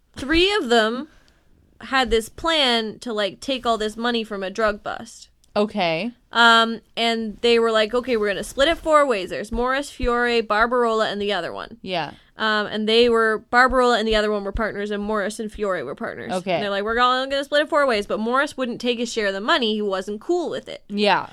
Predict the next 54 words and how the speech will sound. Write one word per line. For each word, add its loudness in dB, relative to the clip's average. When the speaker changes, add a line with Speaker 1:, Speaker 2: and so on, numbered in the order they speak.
Speaker 1:
So -2
they 0
were -4
trying 0
to -2
scare -2
him -2
by, 0
like, -4
dunking 0
his -4
head 0
in -2
his -4
own -4
saltwater -2
aquarium. -2
Speaker 2:
And -4
then -2
he -4
died. -4
Speaker 1:
And 2
then 2
he -8
died, 6
and -2
they 2
were 2
like, 0
"Oh, 6
no." 4
Speaker 2:
And -4
made -2
it -4
look -6
like -4
Speaker 1:
"He's -2
dead." 2
Speaker 2:
Yeah. -8
Speaker 1:
So 0
they 4
made 0
it -4
look -4
like 0
he -6
had 0
been -6
murdered -6
by -2
a -2
classic -6
gang -2
hit, -6